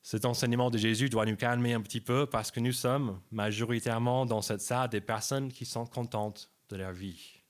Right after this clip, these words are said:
Nous avons fait peut-être des études et maintenant nous, nous avons des emplois, de l'argent, des projets, une famille, des amis. On est bien là,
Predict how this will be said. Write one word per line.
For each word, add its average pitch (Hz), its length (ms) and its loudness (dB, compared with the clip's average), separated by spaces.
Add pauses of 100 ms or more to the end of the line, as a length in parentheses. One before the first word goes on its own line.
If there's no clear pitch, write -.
(1000)
Nous 92 160 -4
avons 90 240 0
fait 95 240 -4
peut-être 92 220 -8
des 90 160 -2
études 131 520 2 (220)
et 92 60 -8
maintenant 101 520 0
nous, 90 220 -4 (300)
nous 101 100 -4
avons 101 180 2
des 95 200 2
emplois, 107 600 0 (540)
de 107 80 -2
l'argent, 104 640 2
des 98 140 0
projets, 101 680 0
une 101 100 -2
famille, 104 440 0
des 101 160 2
amis. 110 520 0 (100)
On 104 80 0
est 113 100 2
bien 120 220 2
là, 101 260 2